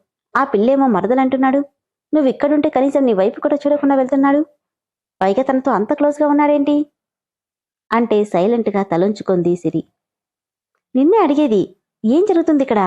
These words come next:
"నన్నెందుకు అడగడం? మీ అందరికీ వాడంటే దేవుడితో సమానం కదా, వెళ్ళి కనుక్కో"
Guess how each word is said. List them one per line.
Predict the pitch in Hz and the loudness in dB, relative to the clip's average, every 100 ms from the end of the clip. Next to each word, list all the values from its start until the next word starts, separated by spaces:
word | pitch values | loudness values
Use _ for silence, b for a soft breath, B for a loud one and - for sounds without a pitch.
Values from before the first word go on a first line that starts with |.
| 185 - _ _ _ _ _ _ _ _ _ - | -4 -10 _ _ _ _ _ _ _ _ _ -4
"నన్నెందుకు | 180 190 220 233 240 | 0 2 0 0 0
అడగడం? | 208 226 233 226 _ _ _ - | 0 0 0 -4 _ _ _ -4
మీ | 170 | 0
అందరికీ | 180 175 220 247 | 0 0 0 0
వాడంటే | 214 165 180 226 160 | 0 0 0 -2 0
దేవుడితో | 175 220 233 233 | 0 0 -2 -2
సమానం | 208 202 202 | 0 0 0
కదా, | 175 151 - _ _ - | -2 -4 -8 _ _ -4
వెళ్ళి | 180 233 | -2 -2
కనుక్కో" | - 214 247 | -2 -2 0